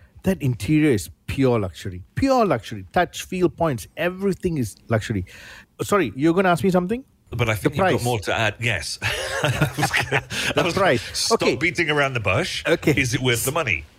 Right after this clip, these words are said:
Speaker 1: Six hundred and ninety-eight thousand is a lot of money. But remember,
Speaker 2: Yeah.
Speaker 1: this is a tax-free price. Remember, electric cars are expensive. So if there was no tax-free, you're looking at crossing one million ringgit.
Speaker 2: Yeah, yeah.
Speaker 1: Okay? Now,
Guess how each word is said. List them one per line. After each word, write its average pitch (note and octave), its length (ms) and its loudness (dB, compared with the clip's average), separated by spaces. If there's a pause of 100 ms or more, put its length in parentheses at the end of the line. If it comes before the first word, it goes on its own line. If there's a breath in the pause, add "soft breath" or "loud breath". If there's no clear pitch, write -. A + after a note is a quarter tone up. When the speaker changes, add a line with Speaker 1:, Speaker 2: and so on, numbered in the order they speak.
(120)
Speaker 1:
Six - 420 0
hundred A3 300 2
and D3+ 140 0
ninety-eight E3+ 460 0
thousand C3+ 460 2
is B2 180 0
a A2+ 60 4
lot G#2 180 2
of F#2 80 -4
money. F2 220 -8
But B2 160 2
remember, D#3+ 340 4
Speaker 2:
Yeah. C3 40 2
Speaker 1:
this D3+ 200 0
is A#2+ 120 -2
a A#2 60 2
tax-free - 640 -2
price. G#2 400 0 (420 soft breath)
Remember, D#3 560 2 (460)
electric F#3+ 460 2
cars F#3 280 2
are D3 60 2
expensive. A#2 520 -2
So C#3 220 2
if D#3 140 4
there F#3 120 4
was F3+ 140 2
no A#3 480 2 (100)
tax-free, C3+ 640 0 (360 soft breath)
you're G3 100 4
looking A#3 220 2
at D#3+ 120 2 (300)
crossing F#3 400 0
one D#3 180 2
million C#3+ 280 4
ringgit. C#3+ 340 2 (180)
Speaker 2:
Yeah, F2 380 0 (160)
yeah. E2+ 340 0
Speaker 1:
Okay? E3 260 2 (360 loud breath)
Now, C#3+ 300 0